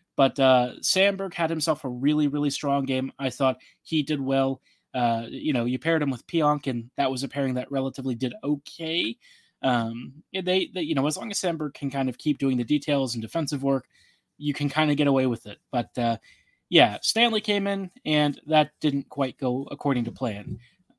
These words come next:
I really feel like Chisholm deserves a chance to, to get a spot here. I feel like of the guys that you could bring in for puck moving ability, Chisholm would actually do a lot to help.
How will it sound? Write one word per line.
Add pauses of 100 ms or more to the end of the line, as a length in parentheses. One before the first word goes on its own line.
(120)
I
really
feel
like
Chisholm
deserves
a
chance
to, (120)
to
get
a
spot
here. (340)
I
feel
like (140)
of
the
guys
that
you
could
bring
in
for (100)
puck
moving
ability, (640)
Chisholm
would
actually
do
a
lot
to
help.